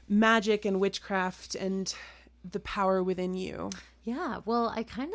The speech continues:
Speaker 2: of have always felt a draw. Like I mentioned, you know,
Speaker 1: Mm-hmm.
Speaker 2: as a kid listening to the <laughs> soundtrack, like,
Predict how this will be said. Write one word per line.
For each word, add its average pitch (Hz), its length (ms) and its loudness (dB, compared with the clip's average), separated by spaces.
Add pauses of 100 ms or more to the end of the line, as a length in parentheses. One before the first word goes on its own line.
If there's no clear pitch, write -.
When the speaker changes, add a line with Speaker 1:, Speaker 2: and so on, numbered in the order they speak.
(100)
Speaker 2:
of - 260 -18 (280)
have 208 320 -4
always 196 640 -4 (120)
felt 165 400 -8
a 170 120 -10
draw. - 800 -10
Like 185 200 -6
I 202 80 -2
mentioned, 175 680 -8
you 180 80 -10
know, 156 320 -10 (300)
Speaker 1:
Mm-hmm. 170 200 -10
Speaker 2:
as - 100 -4
a 240 60 0
kid 233 280 0
listening 190 500 -4
to 196 60 -2
the 208 100 -4
<laughs> - 0 -
soundtrack, 190 720 -8
like, 196 200 -4